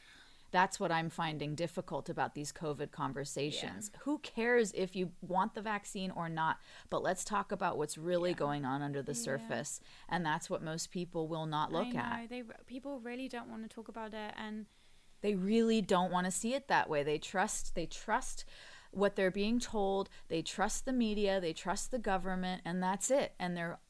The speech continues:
Speaker 1: a-, anyone who goes against that is a heretic.
Speaker 2: Well, yeah, I mean,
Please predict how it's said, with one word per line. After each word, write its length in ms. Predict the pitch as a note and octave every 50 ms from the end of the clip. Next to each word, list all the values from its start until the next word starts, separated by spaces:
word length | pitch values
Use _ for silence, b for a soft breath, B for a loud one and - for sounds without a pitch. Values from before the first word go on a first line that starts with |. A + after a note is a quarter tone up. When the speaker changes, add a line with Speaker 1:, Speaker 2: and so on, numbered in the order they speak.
| _ _ -
Speaker 1:
a-, 240 | F3+ F#3 F3 - -
anyone 400 | G3 G#3+ B3 B3+ B3+ B3+ A#3+ A#3+
who 100 | A#3 A#3
goes 240 | - G#3+ G#3+ G3+ G3+
against 360 | G3 F#3+ F3+ F#3+ A3 - -
that 180 | - - C4 -
is 140 | G3 G3+ G3+
a 40 | G3
heretic. 560 | E3+ A3 B3 D4 D#4 B3+ - - C3 - - -
Speaker 2:
Well, 200 | C#4+ D4 C#4+ C#4
yeah, 200 | C4+ C#4+ D4+ C4
I 120 | - A3+ A#3+
mean, 180 | B3 A#3+ A#3+